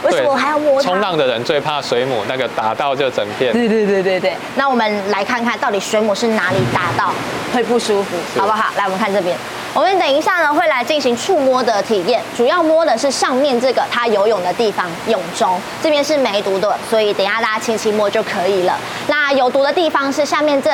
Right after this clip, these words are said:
Speaker 1: 黑黑实心的，叫做刺丝胞。对，大家说被电到啊，被打到红肿，基本上就是这里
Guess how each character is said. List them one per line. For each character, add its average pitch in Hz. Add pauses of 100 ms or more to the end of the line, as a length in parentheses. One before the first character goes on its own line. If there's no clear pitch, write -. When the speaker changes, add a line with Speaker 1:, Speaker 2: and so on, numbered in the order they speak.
(160)
Speaker 1:
黑 381
黑 349 (120)
实 -
心 269
的， 254 (140)
叫 247
做 240 (100)
刺 247
丝 196
胞。 185 (400)
对， 240
大 269
家 285
说 277
被 285
电 269
到 254
啊， 214
被 208
打 196
到 226
红 208
肿， 214 (100)
基 233
本 220
上 208
就 202
是 202
这 226
里 190